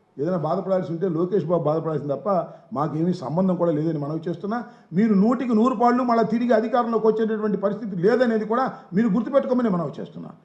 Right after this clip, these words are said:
ఇవాళ మీరు కాకినాడ వెళ్ళి సినిమాలో లాగా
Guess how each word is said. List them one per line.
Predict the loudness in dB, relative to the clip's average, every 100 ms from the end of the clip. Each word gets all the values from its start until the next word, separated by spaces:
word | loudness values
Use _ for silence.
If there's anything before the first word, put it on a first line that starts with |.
| _ _ 0
ఇవాళ | 4 4
మీరు | 2 -2
కాకినాడ | -2 -2 0 0 4
వెళ్ళి | 4 6 6 4 0 -14 _ _ _ -2
సినిమాలో | 2 4 4 4
లాగా | 4 4 2 2 0 -6